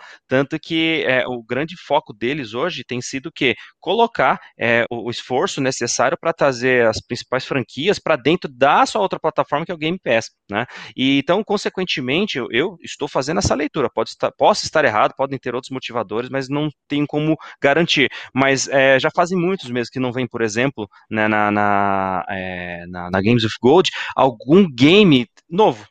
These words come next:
alguma coisa que pode-, poderíamos falar, "Poxa, realmente está sendo liberado", por mais que a gente saiba que isso é um empréstimo, né, que enquanto você tem assinatura, é seu. Se não tem assinatura, perdeu da mesma forma. Só que aquela, pelo menos ele fica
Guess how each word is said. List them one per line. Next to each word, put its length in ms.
alguma 260
coisa 240
que 160
pode-, 420
poderíamos 300
falar, 200
"Poxa, 300
realmente 520
está 200
sendo 240
liberado", 600
por 100
mais 160
que 60
a 40
gente 100
saiba 240
que 100
isso 140
é 20
um 40
empréstimo, 600
né, 140
que 80
enquanto 260
você 200
tem 100
assinatura, 640
é 80
seu. 380
Se 200
não 140
tem 80
assinatura, 560
perdeu 260
da 120
mesma 200
forma. 300
Só 160
que 80
aquela, 300
pelo 160
menos 120
ele 120
fica 380